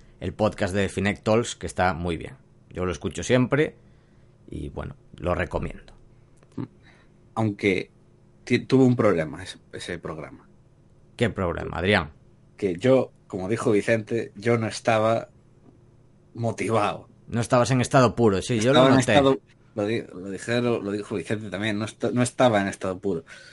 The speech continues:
Speaker 2: ¿Por qué? No lo sé, no sé si sería que ya estaba cansado en mitad del viaje, porque estaba, acojona mucho la cámara, la
Speaker 1: Es
Speaker 2: verdad.
Speaker 1: que hay dos motivos. Primero, no es lo mismo si entrevistas tú y, por otro lado, tienes una cámara delante.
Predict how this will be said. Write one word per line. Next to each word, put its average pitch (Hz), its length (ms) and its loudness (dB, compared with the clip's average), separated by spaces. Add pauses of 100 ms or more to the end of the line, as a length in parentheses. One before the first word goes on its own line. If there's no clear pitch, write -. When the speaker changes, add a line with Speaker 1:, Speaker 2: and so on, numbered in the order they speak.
(260)
Speaker 2:
¿Por 104 160 -2
qué? 147 260 2 (520)
No 107 120 -2
lo 90 60 -6
sé, - 360 -8
no 104 100 -14
sé - 80 -20
si - 60 -20
sería 80 280 -10
que 78 100 -12
ya 80 60 -8
estaba 82 280 -8
cansado 107 640 0
en 98 80 -4
mitad 90 260 -8
del 82 140 -4
viaje, 110 500 -2
porque - 260 -6
estaba, 90 600 -4 (260)
acojona 110 500 0
mucho 110 260 0
la 80 140 -4
cámara, 110 480 0 (120)
la 90 100 -10
Speaker 1:
Es 80 120 -8
Speaker 2:
verdad. 80 60 -8
Speaker 1:
que 117 240 0 (100)
hay 135 140 2
dos 170 160 2
motivos. 113 440 0
Primero, 113 280 -2
no 123 100 0
es 156 60 -2
lo 143 120 2
mismo 92 360 -2
si - 100 -6
entrevistas 117 540 -2
tú 147 220 -2 (380)
y, 101 160 -6
por - 260 -4
otro 98 180 -4
lado, 123 360 0 (140)
tienes 123 240 -4
una 113 240 -2
cámara 101 340 0
delante. 80 520 -6